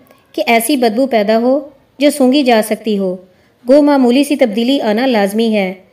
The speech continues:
جو تیز قوت شامہ رکھنے والے جان سکتے ہیں، مگر اصل خرابی کیمیکل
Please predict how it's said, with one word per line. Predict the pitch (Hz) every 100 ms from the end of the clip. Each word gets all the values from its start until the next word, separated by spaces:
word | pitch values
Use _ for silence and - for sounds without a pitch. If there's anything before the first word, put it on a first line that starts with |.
| _ _ -
جو | 240 247
تیز | 220 233 233
قوت | 220 220 247 262
شامہ | 220 202 220 247 247 _ _
رکھنے | 240 247 285 294
والے | 247 202 190 190 - _ - 196
جان | 247 262 262
سکتے | 226 233 196
ہیں، | 190 185 185 -
مگر | 262 294 269
اصل | 233 269 262
خرابی | 220 196 196 190 - _ _
کیمیکل | - 254 277 302